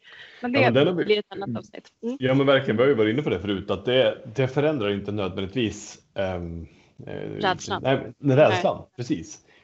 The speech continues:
Speaker 2: Utan ibland kan det vara att den snarare förstärks. Ehm,
Speaker 1: Absolut.
Speaker 2: att nästan att man blir mer orolig, eh, när man har,
Speaker 1: Mm.
Speaker 2: har, har mer att förlora,
Speaker 1: Men
Speaker 2: så att säga.
Speaker 1: Ja, ja,
Speaker 2: Eller,
Speaker 1: dels
Speaker 2: eller det blir
Speaker 1: det.
Speaker 2: en s-, större glapp när man jämför med andra, och det är så många aspekter av det.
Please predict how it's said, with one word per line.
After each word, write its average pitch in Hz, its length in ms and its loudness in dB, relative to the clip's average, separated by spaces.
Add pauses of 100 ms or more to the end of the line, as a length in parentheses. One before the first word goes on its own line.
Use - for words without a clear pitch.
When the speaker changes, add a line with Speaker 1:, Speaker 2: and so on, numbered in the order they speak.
Speaker 2:
Utan 110 200 -2
ibland 120 220 2
kan 117 100 -2
det 104 60 0
vara 98 160 2
att 92 100 -8
den 95 200 -6
snarare 92 280 -4
förstärks. - 580 -6 (920)
Ehm, 87 440 -8
Speaker 1:
Absolut. 220 420 -2
Speaker 2:
att - 40 -10
nästan 101 300 -4
att 98 120 -6
man 107 160 2
blir 110 100 4
mer 127 280 4
orolig, 85 640 -10
eh, 92 60 -10 (140)
när 90 80 -10
man 87 80 -10
har, 85 200 -4
Speaker 1:
Mm. 240 220 -4
Speaker 2:
har, 95 240 -8
har 101 100 -2
mer 101 180 2
att 95 80 -2
förlora, 127 300 0
Speaker 1:
Men 254 100 -2
Speaker 2:
så - 60 -6
att - 60 -20
säga. 85 200 -12 (680)
Speaker 1:
Ja, 247 280 2 (480)
ja, 220 180 -2
Speaker 2:
Eller, 117 160 4
Speaker 1:
dels 113 100 2
Speaker 2:
eller 113 180 4
det 104 100 0
blir 110 100 2
Speaker 1:
det. - 60 4 (280)
Speaker 2:
en 117 60 -14
s-, - 260 -20
större 107 280 0
glapp 104 280 -2
när 104 60 -4
man 98 100 -2
jämför 101 300 -2
med 92 120 -4
andra, 92 500 0
och - 440 -18
det - 60 -14
är 95 120 -14
så 107 140 -8
många 101 280 -2
aspekter 87 360 -10
av 71 140 -6
det. - 140 -14